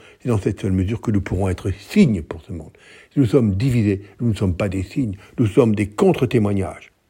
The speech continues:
Rien ne nous autorise aujourd'hui, à cause de notre attitude, à priver le monde de la bonne nouvelle du salut.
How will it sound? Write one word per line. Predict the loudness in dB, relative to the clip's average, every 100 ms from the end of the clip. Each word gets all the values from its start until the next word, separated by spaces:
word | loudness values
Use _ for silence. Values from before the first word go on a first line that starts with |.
| -20 -20 _ _ -2
Rien | 4 6 6
ne |
nous | 4 4 4
autorise | 4 4 2 0
aujourd'hui, | -2 -4 -8 -16 -18 _ _
à | -4
cause | 2 4
de | 4
notre | 0 -2
attitude, | -4 -6 -8 -10 -12 -20 -10
à | -4
priver | -4 -2 2 4 6
le | 4 6
monde | 8 8 6 2 -8 _
de | -2
la | 0
bonne | 2 0 0
nouvelle | -2 -4 -6 -8 -12
du | -10
salut. | -10 -10 -14 -18